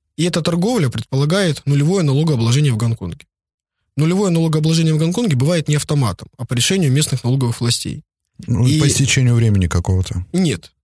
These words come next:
Speaker 1: Э, ну, там есть финансовый год, но в любом случае, вот начали работать,
Speaker 2: Мгм.
Speaker 1: поработали, поработали, а потом мы говорим: "Уважаемый Inland Revenue Department, мы всю прибыль заработали не в Гонконге,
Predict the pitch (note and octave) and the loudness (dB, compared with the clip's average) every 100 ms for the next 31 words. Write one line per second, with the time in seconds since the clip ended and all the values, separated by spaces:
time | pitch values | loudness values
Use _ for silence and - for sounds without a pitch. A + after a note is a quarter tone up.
0 | - B2 A#2+ A#2+ A#2 A#2 A2+ C#3+ E3+ C#3+ | -6 -2 0 0 0 -2 -2 -2 0 0
1 | A#2+ A2 B2 - C#3 A#2+ - D3+ F#3+ B3 | -2 0 -2 0 0 0 0 0 0 0
2 | D3 D#3 F3 - A2 - C3+ C3+ - D3 | 0 2 0 0 -2 -4 -2 -2 0 0
3 | F3+ C#4 F#3+ D3+ B2 A2+ C#3+ D3+ D3 C#3 | 0 -2 -2 -4 0 2 2 0 0 -2
4 | C3 D#3+ G3 C4 F#3+ C#3+ - _ _ C#3+ | -2 -2 0 0 0 -2 -6 _ _ -6
5 | C#3+ D#3 G#3 G#3 F#3+ _ - D3 D3+ D3+ | -4 -2 -2 -2 -4 _ -4 0 0 0
6 | A2 - C3 D3+ G#3 F3+ D3 A#2+ G#2 - | -2 -2 -2 0 0 0 0 0 -2 -2
7 | C#3 E3 D3+ C3+ C3+ B2 - G2 - - | 0 0 0 0 0 0 -2 -6 -10 -20
8 | - _ _ _ _ - E3 C3+ E2 _ | -20 _ _ _ _ -4 -2 -2 -6 _
9 | - C#3 D#3 A#3+ D3 C3+ D3+ C#3 C3 C#3+ | -4 -2 0 0 0 0 0 0 0 0
10 | B2+ C#3 C#3+ B3+ A3+ D3 | 0 -2 -2 -2 -2 -2